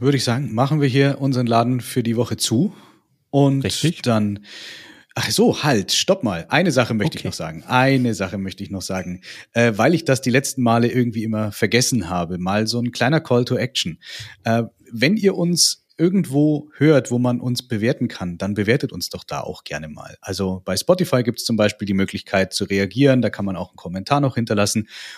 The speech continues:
Speaker 1: Und bei Apple gibt's auch diese Optionen. Also wenn man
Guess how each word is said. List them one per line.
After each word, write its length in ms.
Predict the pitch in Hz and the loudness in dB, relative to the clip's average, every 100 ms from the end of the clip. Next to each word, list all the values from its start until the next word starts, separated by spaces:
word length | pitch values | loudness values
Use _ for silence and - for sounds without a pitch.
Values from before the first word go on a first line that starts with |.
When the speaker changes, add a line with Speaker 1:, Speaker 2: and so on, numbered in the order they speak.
| - - | -18 2
Speaker 1:
Und 340 | 143 143 139 | 6 6 4
bei 140 | 117 | 0
Apple 240 | 120 139 135 | 2 2 0
gibt's 220 | 120 - | -2 -4
auch 220 | 127 147 - | 2 2 2
diese 280 | 151 131 | -2 -2
Optionen. 600 | 117 - - 120 120 120 - - - | -4 -4 -2 0 2 0 -4 -14 -4
Also 320 | 120 123 131 - | 0 4 2 2
wenn 240 | 127 190 | 2 2
man 320 | 185 170 175 | 4 2 0